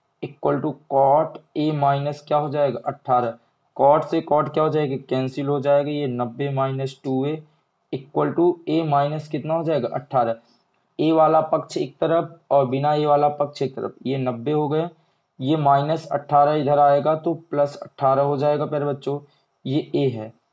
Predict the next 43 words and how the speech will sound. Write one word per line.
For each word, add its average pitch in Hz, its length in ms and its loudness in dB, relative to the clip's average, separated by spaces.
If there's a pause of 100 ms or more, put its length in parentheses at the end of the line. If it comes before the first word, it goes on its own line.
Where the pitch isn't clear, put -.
(180)
ये 147 120 -4
माइनस 143 480 0
टू 156 140 2
ए 160 60 2
उधर 151 260 0
जाएगा 151 340 0
तो 165 140 -6 (180)
प्लस 147 280 -6
टू 131 140 0
ए 123 40 2
हो 120 140 -2
जाएगा। 117 360 -4 (720)
टू 143 220 0
ए 165 120 4 (200)
ए 160 160 2
जोड़ 151 220 0
के 156 140 -4
हो 156 80 0
जाएगा 151 340 0
तीन 151 500 -6
ए 160 260 0
और 143 140 0
नब्बे 135 320 -2
और 147 200 2
अठारह 143 300 0
जोड़ 139 220 -4
के 135 140 -8
हो 139 80 -4
जाएंगे 143 460 -4
एक - 180 -16
सौ 143 180 -4 (160)
आठ। 117 260 2 (680)
कटा 143 300 4
दीजिए 147 320 -2
तो 170 140 0
तीन 156 540 -6
तिक्का 143 460 0
नौ, 131 360 0
तीन 143 380 -6
छक्के 139 320 -8
अठारह, 131 320 -2
मतलब 139 420 -8
छत्तीस। - 640 -6